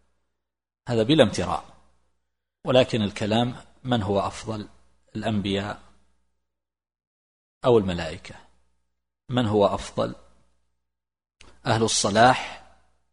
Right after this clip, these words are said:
من البشر أم من الملائكة؟ ويطيلون ويتكلمون، وكل يورد ما يظنه أدلة على قوله، ولكن هذه المسألة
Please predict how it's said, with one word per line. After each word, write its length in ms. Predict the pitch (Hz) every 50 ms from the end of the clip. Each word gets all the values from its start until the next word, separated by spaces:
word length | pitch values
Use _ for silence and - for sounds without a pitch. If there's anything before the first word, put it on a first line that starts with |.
| _ _ _ _ _ _ -
من 100 | 104 95
البشر 480 | 95 92 101 110 - - 131 127 - - - - _ _ _ _ _ - -
أم 120 | 107 104
من 140 | 101 92 92
الملائكة؟ 600 | 87 85 85 82 82 82 80 82 - - - - - - -
ويطيلون 760 | - 190 185 165 135 - - 117 110 107 107 101 98 98 98
ويتكلمون، 920 | 107 113 120 113 - 113 104 - 104 101 101 101 101 107 104 101 98 98 -
وكل 540 | - - - - - 151 127 120 113 110 113 - - - - _ _ _ _ _ _ _ _ _ _ _ -
يورد 580 | 131 135 127 120 113 113 113 113 - - - - - - - _ _ _ _ _ _ _ _ _ _ _ _ _ -
ما 640 | 113 110 117 117 117 113 117 113 113 - - - - _ _ _ _ _ _ _ _ _ _ _ _ _ _ _ _ _ _ _ _ _ _ _ _ _ _ _ _ _ _ _ -
يظنه 540 | 127 113 120 127 127 120 117 104 110 107 104 104
أدلة 560 | 110 101 123 120 117 107 104 - - 110 110 - - - - _ _ _ -
على 160 | - 101 98
قوله، 540 | - - 110 110 113 113 110 110 131 151 160 - - - _ _ _ _ _ _ _ _ _ _ _ _ _ _ _ _ _ _ -
ولكن 320 | 117 113 117 - - 120 104
هذه 300 | 120 127 113 101 98 101
المسألة 580 | 101 98 117 - - - - - - - -